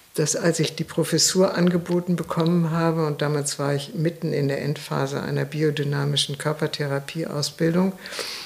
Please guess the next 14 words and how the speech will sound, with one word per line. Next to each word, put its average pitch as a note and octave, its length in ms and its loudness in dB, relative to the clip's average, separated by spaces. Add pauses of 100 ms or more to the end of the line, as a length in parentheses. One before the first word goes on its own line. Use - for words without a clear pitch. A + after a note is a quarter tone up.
(300)
ich E3+ 140 -2
gesagt D3 440 0
habe, C#3+ 360 4 (260)
ähm, C#3 400 0 (600)
okay, A2 360 -4 (800)
das - 180 4
ist - 140 -2
klar, A#2 200 0
eine C3 120 0
Professur C#3+ 580 0
kann C3 160 0
man B2+ 140 2
nicht A#2+ 200 -4
ablehnen. G#3 560 -2